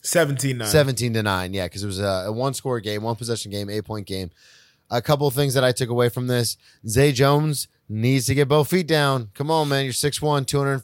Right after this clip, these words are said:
Speaker 2: ten pounds. This isn't college anymore. You've been in the league five years. You should know better.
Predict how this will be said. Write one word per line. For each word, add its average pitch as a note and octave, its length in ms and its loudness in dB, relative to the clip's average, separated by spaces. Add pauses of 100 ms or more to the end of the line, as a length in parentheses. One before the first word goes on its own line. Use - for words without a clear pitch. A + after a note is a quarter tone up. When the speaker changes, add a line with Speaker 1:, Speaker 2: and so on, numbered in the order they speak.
(120)
Speaker 2:
ten D3 240 0
pounds. C3 420 0 (300)
This A#2+ 140 -4
isn't B2+ 180 -4
college C3 340 2
anymore. A#2+ 260 -2
You've A2+ 120 -2
been A#2 100 2
in A#2+ 80 -2
the B2 60 -2
league B2 180 -2
five A#2+ 240 2
years. A#2 240 -2
You G#2 60 -10
should A2 180 -8
know A#2 140 0
better. G2+ 340 -4